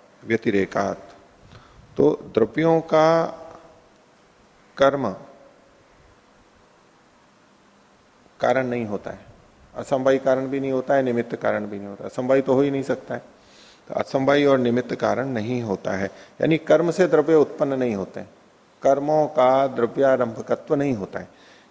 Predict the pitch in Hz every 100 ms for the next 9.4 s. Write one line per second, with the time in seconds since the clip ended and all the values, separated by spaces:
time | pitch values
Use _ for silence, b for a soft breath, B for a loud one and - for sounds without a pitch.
0 | - 131 147 143 165 - 147 - 151 143
1 | 147 - 123 135 139 147 156 139 - 147
2 | 156 156 - - 156 - 147 - 120 113
3 | 143 - 151 160 107 - 117 104 - 160
4 | 165 165 - - 117 123 123 120 120 175
5 | 185 180 160 151 160 160 160 160 160 151
6 | 131 147 147 147 143 139 151 - B B
7 | B - 156 156 143 - 127 113 120 -
8 | - 120 139 165 _ - - 101 - 95
9 | 87 92 110